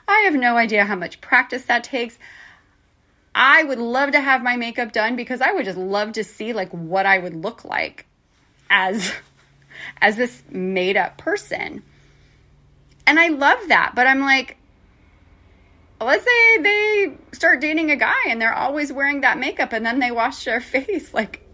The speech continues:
what is, what does the guy think? And I don't, it's really not important, but I feel like it's kind of reached this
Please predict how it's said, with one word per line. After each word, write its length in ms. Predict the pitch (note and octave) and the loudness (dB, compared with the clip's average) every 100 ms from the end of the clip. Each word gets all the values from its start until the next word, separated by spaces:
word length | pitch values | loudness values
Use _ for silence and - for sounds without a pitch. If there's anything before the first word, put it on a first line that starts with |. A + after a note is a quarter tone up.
| - | -14
what 120 | - | -4
is, 180 | D4 D4 - - - - - | -2 -2 -8 -20 -20 -20 -4
what 100 | D#4 | 2
does 180 | F#4+ F#4+ | 4 4
the 100 | G4 | 4
guy 300 | E4+ F4 A4 | 4 4 4
think? 340 | - B3 G3 - | 2 -2 -2 0
And 140 | B3+ | 0
I 140 | - D#4 | 4 4
don't, 300 | G4+ D4+ - _ _ _ _ _ | 2 -2 -8 _ _ _ _ _
it's 200 | E4 - | 0 0
really 380 | C#4+ F#4 G#4+ G4+ | 0 2 2 2
not 220 | D4+ - | 2 0
important, 600 | B3 - A4 C4+ A#3+ A3+ - - - - - - | -4 -4 -2 -2 -6 -10 -16 -20 -20 -20 -20 -14
but 380 | A3 C#4 C4+ - - - - - - - - - - - - - - - - - - - | 0 4 4 2 -6 -20 -20 -20 -20 -20 -20 -20 -20 -20 -20 -20 -20 -20 -20 -20 -20 -2
I 160 | C4 C#4 | 0 0
feel 200 | C#4+ D4+ | 0 0
like 200 | F4 A4 | 0 0
it's 140 | A4 | -6
kind 340 | - - A#3+ B3 | -6 -4 -2 -2
of 260 | G#3+ F#3 | -4 -6
reached 360 | F#3+ G3 - - | -6 -6 -8 -6
this 280 | A#3+ - | -6 -8